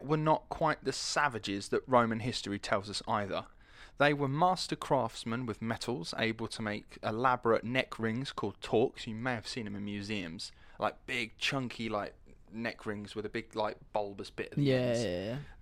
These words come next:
Speaker 1: They're, they're, they made those really intricate designs of some of them,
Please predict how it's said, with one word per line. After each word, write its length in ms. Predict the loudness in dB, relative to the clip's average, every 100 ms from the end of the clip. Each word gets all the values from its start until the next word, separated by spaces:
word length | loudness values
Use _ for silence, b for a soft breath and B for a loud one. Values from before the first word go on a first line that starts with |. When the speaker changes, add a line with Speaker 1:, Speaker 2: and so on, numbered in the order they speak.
| 4
Speaker 1:
They're, 200 | 6 8
they're, 320 | 8 8 8 0 -2
they 180 | 4 6
made 300 | 6 4 4
those 260 | 0 -2 -2
really 380 | 4 4 4 0
intricate 640 | -2 -2 -6 -2 -2 -2
designs 460 | -8 -2 -2 -2 -2
of 180 | -2 0
some 220 | 0 0
of 120 | -2
them, 260 | -6 -8